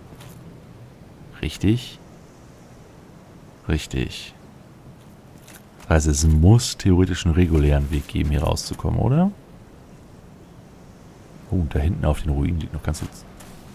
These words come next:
Kommen wir da irgendwie rauf? Ja. Ja. Das da sieht aus wie ein Gebiet.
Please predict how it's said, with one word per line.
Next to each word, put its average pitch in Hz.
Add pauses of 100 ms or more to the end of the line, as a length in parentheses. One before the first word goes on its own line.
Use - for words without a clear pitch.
(400)
Kommen 139
wir 127
da 90
irgendwie 71
rauf? - (3250)
Ja. 73 (1900)
Ja. 92 (520)
Das 135
da 104
sieht 90
aus 87
wie 82
ein 76
Gebiet. 80